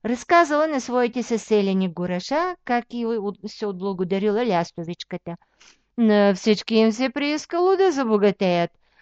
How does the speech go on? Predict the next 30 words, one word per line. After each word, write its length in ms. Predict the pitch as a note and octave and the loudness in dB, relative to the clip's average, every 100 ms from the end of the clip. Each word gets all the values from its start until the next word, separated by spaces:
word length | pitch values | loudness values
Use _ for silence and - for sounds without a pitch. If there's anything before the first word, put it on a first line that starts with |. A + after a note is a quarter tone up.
| - | -6
Започнали 600 | F#3+ G#3 A3 G#3 G#3 G3 | 0 4 4 4 4 4
да 120 | F#3 F#3+ | 2 -2
чупят 360 | G#3+ G3 G3 | -4 -6 -6
крачетата 680 | - F#3+ - G#3 G3+ F#3 F#3 | -4 -4 -2 -2 -2 -2 -2
на 120 | F#3 | -2
птиците 460 | - D#4+ - - A#3+ | -4 -8 -8 -6 -4
и 100 | G#3 | -2
да 80 | G3+ | -2
ги 160 | G3 | -2
лекуват. 480 | F#3+ - F#3+ E3+ E3+ _ _ _ _ - | -4 -4 -4 -4 -6 _ _ _ _ -6
На 100 | G3 | -2
следващата 580 | G#3 G#3+ A#3+ A#3 A3+ A3 | 2 0 0 -8 -6 -4
пролет 460 | G#3+ G#3 G3+ A#3 | -2 0 0 -4
в 180 | G3 G3+ G3+ | -6 -6 -2
много 400 | G#3+ A#3+ C#4 C#4+ | 0 0 -2 -6
дворове 600 | G#3 A3+ G#3+ G3+ A3+ B3 | -2 0 0 0 -2 -2
растели 420 | A3 - A3+ A#3+ | -4 -2 -2 -2
вълшебни 640 | A3 G3+ F#3+ G#3 G3 F#3 | -4 -4 -2 -2 -2 -2
дини. 360 | E3+ F3+ E3 D#3+ _ _ _ _ | -2 -4 -4 -8 _ _ _ _
Стопаните 760 | - A3 A#3+ A#3 G#3+ G3 C4 | -12 -4 2 2 2 -2 -4
с 60 | C4 | -2
нетърпение 680 | G#3+ G3+ F#3+ A#3 A#3+ A3+ G#3 | -2 -2 -4 -2 0 -2 0
чакали 480 | A3 G#3 G3+ G#3 | -2 -2 -4 -4
да 140 | G3 G3 | -2 -4
озреят. 500 | F3+ F3 E3 D#3 D#3 _ _ _ _ | -2 -4 -4 -6 -10 _ _ _ _
Само 360 | - B3+ A#3+ G#3 | -4 0 2 2
че, 400 | F#3+ A3 A#3 B3 | 0 -2 0 -2
като 220 | A3 G#3 G3 | -6 -6 -4
ги 160 | F#3 | -4
разрязали, 800 | F3+ F#3 G#3 A3+ G3+ G3 F#3+ A3+ | -4 -2 2 4 2 0 -2 -4